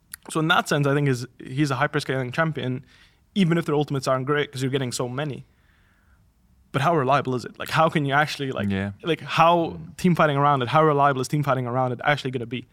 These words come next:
Speaker 1: Like, if you get that one key ult, like, for example, you know, the easy, the, the easy target, you pick Karthus out, and you, "Oh, thanks." You know, like, "No problem," you know? Or, like, you get a Zilean ult, you're like, "Oh, thanks," <laughs> you know? Like, no problem. Like, Zilean especially buys you that time as well.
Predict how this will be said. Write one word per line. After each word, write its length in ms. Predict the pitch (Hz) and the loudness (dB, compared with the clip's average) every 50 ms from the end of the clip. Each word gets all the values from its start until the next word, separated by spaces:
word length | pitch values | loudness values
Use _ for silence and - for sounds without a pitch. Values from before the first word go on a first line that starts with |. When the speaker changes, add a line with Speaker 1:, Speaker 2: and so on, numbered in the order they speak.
| _ _ | _ _
Speaker 1:
Like, 80 | - 135 | -6 -2
if 60 | 127 | 0
you 60 | 151 | 2
get 100 | 151 160 | 2 4
that 160 | 160 151 - | 4 2 4
one 180 | 147 151 156 151 | 4 2 2 2
key 240 | 143 - - 151 139 | -2 -4 -2 0 2
ult, 200 | 139 143 143 - | 2 2 0 -2
like, 100 | 139 - | -4 -2
for 80 | - | -2
example, 420 | 139 135 139 131 127 - 127 123 - | 0 0 0 0 0 -2 -4 -4 -4
you 60 | 127 | -4
know, 160 | 127 - - - - | -6 -6 -8 -8 -6
the 120 | 151 139 135 | -2 0 0
easy, 220 | 131 131 131 131 127 - | 0 0 0 -2 -2 -4
the, 200 | - 131 139 131 | -6 -6 -6 -4
the 60 | 135 139 | -2 -2
easy 200 | 139 131 131 127 | -2 -4 -2 0
target, 260 | 135 123 120 123 - | 0 0 0 -2 -6
you 80 | - | -10
pick 240 | - - 143 - - | -10 -10 -10 -10 -8
Karthus 380 | - 131 120 117 - 127 - - | -8 -8 -8 -8 -10 -8 -8 -6
out, 180 | - - - | -6 -6 -8
and 80 | - 131 | -10 -14
you, 100 | 127 - - - | -16 -14 -12 -10
"Oh, 100 | - - - _ - | -10 -10 -12 _ -10
thanks." 280 | 127 135 143 - - - _ _ - - - - - - - - - | -8 -8 -8 -10 -16 -20 _ _ -20 -20 -20 -18 -18 -18 -20 -10 -2
You 60 | 156 | 2
know, 140 | 160 160 151 | 4 4 4
like, 180 | 147 151 127 - - - - - - - - | 4 2 -2 -6 -12 -18 -20 -20 -16 -2 2
"No 100 | 208 214 | 2 4
problem," 400 | - - 202 185 160 135 127 120 | 6 6 6 6 6 4 0 -4
you 60 | 120 123 | -2 0
know? 160 | 131 131 139 | 2 2 2
Or, 140 | - 135 131 | 2 2 2
like, 120 | 131 127 | 2 2
you 100 | 135 139 | 2 0
get 120 | 139 147 143 | 0 0 2
a 20 | |
Zilean 300 | 139 151 160 156 156 151 | 4 4 6 6 6 6
ult, 140 | 147 147 143 | 4 4 2
you're 80 | 90 135 | 0 -2
like, 160 | 131 - - - - | -4 -6 -4 -6 -6
"Oh, 60 | - - _ _ - | -6 -6 _ _ 0
thanks," 520 | - 180 151 147 156 156 - - - - | 2 4 4 4 2 0 -2 -2 2 4
<laughs> 40 | 190 | 6
you 60 | 208 | 8
know? 180 | 202 196 196 190 | 8 8 6 6
Like, 180 | 160 143 127 - 107 98 92 180 214 | 4 2 0 -2 -4 -6 -6 0 2
no 140 | 247 247 | 2 4
problem. 440 | 247 - 185 156 151 123 - 117 123 | 4 4 4 4 4 4 0 -6 -6
Like, 160 | 131 131 131 131 165 180 180 160 170 156 | -6 -6 -6 -8 -10 -14 -16 -12 -8 0
Zilean 340 | 143 165 220 247 240 226 214 | 2 4 4 4 4 2 0
especially 580 | 190 165 - - 196 202 - - 151 127 123 - - _ | 0 -2 2 2 2 2 2 0 -2 -4 -4 -6 -10 _
buys 400 | - 127 - 151 165 165 156 139 | -2 2 4 4 6 4 4 2
you 60 | 143 131 | 0 0
that 200 | 131 131 - - | -2 -2 -2 0
time 260 | - 147 139 123 120 | 0 0 0 0 -2
as 100 | 110 120 | -6 -4
well. 360 | 127 127 131 - - - _ | -4 -4 -4 -4 -8 -16 _